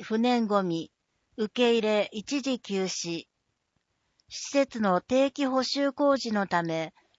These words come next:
環境クリーンセンターへの粗大ゴミ、不燃ゴミの持ち込みを一時休止します。なお、ゴミステーションでの不燃ゴミの収集は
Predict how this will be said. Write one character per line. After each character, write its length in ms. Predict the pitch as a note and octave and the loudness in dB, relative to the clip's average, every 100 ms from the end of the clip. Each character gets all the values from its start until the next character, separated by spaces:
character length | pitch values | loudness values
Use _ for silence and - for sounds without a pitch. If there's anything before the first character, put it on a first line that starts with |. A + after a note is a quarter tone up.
| _ | _
環 280 | - B3+ B3+ | 0 2 2
境 240 | C4+ C4+ | 4 2
ク 160 | C4 B3+ | 4 2
リ 100 | B3+ | 2
ー 100 | C#4 | 2
ン 40 | C4+ | 2
セ 240 | C#4+ C#4 | 2 0
ン 60 | C4 | 2
タ 220 | A3+ G#3+ | 4 4
ー 60 | G3 | 4
へ 20 | F#3 | 2
の 320 | E3+ D#3 - _ _ | 0 -2 -4 _ _
粗 180 | - A#3+ | -6 0
大 260 | A#3 B3+ B3 | 4 4 4
ゴ 180 | G#3+ G3 | 2 0
ミ、 300 | F3 E3+ - _ | 0 -4 -8 _
不 160 | - A#3+ | -4 2
燃 260 | B3+ C#4+ C4 | 4 4 4
ゴ 140 | B3+ | 4
ミ 140 | A3+ | 4
の 120 | G3+ F#3 | 0 0
持 160 | F3 | -2
ち 120 | - | -4
込 160 | - F#3+ | -2 -2
み 200 | F#3+ F3+ | 0 0
を 220 | E3 D#3+ _ _ - | 0 -2 _ _ -16
一 300 | G#3 C4+ B3 | -8 -6 -2
時 160 | B3 | -4
休 220 | - A3 | -2 -2
止 200 | G#3+ - | -2 -4
し 180 | G3 F#3+ | -6 -6
ま 200 | F3 E3+ | -4 -4
す。 260 | - - _ _ _ _ _ _ _ | -8 -18 _ _ _ _ _ _ _
な 280 | G#3+ A3 G#3 | 0 2 4
お、 180 | E3 E3+ - _ | 0 -4 -10 _
ゴ 160 | G#3+ A3 | -2 2
ミ 160 | C4 C#4 | 2 0
ス 100 | - | 0
テ 180 | D4 | 0
ー 40 | C#4 | 0
シ 140 | - | 0
ョ 100 | A#3+ | 0
ン 60 | G#3+ | 0
で 140 | G3 | 0
の 300 | F3+ D#3+ D#3 - | 2 2 0 -2
不 160 | A#3+ | 0
燃 260 | B3 D4 C4+ | 4 4 4
ゴ 120 | C4 | 4
ミ 120 | A3+ | 4
の 140 | F#3+ F3+ | 2 0
収 280 | - F#3+ | -2 -4
集 280 | F3+ - F#3 | -4 -2 0
は 300 | E3+ E3 D#3+ | 2 0 0